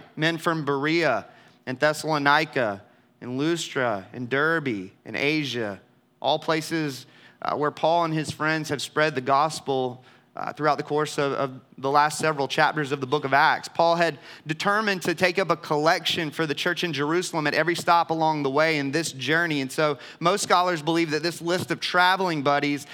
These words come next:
w-, was not there just for encouragement, but also for protection and maybe even accountability. From a literary standpoint, though,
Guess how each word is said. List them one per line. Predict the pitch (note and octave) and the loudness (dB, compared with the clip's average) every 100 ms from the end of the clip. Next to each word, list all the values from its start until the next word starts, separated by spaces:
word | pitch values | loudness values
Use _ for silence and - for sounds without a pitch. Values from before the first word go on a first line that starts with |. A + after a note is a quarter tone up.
| - E3+ | -8 -2
w-, | F3+ | 0
was | F3 E3 | 0 2
not | G3 B3+ A#3 F3 | 4 4 2 0
there | G3+ G3 | 2 2
just | D#3+ F3+ - | 0 -2 -2
for | F3 | -2
encouragement, | D3 - G#3+ G3+ C#3+ C3+ C#3 B2+ | -2 0 2 2 0 -2 -2 0
but | D3+ | 0
also | D#3+ F3 F#3 | 0 0 -2
for | E3 | -2
protection | D#3 D3 - E3+ D3+ - D3+ | -4 -6 0 0 2 -4 -2
and | C#3+ | 0
maybe | D#3 D#3+ | 0 0
even | D#3 C#3+ | -2 -2
accountability. | B2+ D#3 D#3 C3+ C3 D3+ C3+ A#2 G#2+ - - _ _ _ _ _ _ _ | -2 0 0 0 0 0 0 -2 -6 -14 -20 _ _ _ _ _ _ _
From | F3 | 0
a | F3 | 2
literary | D#3 A#3+ C#4 G#3+ D#3+ | 2 2 4 2 0
standpoint, | - D#3+ D3 D3 B2+ | 0 -2 -2 -2 0
though, | D3 | 0